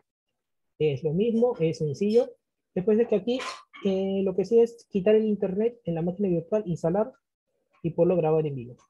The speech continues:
¿Sí? Entonces le digo las pautas de ello. Acá tengo un Windows once, por ejemplo, que les comento también, si gustan obtener un Office actual, en el canal he grabado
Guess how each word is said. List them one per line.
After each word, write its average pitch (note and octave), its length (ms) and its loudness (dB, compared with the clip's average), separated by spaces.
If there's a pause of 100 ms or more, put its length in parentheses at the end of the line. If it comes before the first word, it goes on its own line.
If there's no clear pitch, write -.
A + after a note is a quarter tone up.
(160)
¿Sí? B3 120 0 (800)
Entonces F#3+ 300 -2
le G#3+ 60 4
digo G3+ 140 4
las F#3+ 160 0
pautas G#3 460 -2 (800)
de D#3 140 0
ello. B3+ 280 -2 (220)
Acá E3 160 -6
tengo F3 160 -2
un E3+ 80 -2
Windows E3+ 240 0
once, E3+ 240 -2
por D3+ 120 -2
ejemplo, D#3+ 360 -2 (1200)
que D#3 600 0 (100)
les E3 100 -2
comento G3+ 360 0
también, G#3+ 340 -2 (120)
si F#3+ 340 0
gustan A3+ 480 0 (260)
obtener F#3 500 0
un G#3 360 2
Office G3+ 640 -2
actual, G3+ 520 -2 (680)
en F3 140 4
el F3 120 2
canal G3+ 380 2
he G3 120 0
grabado G3 580 2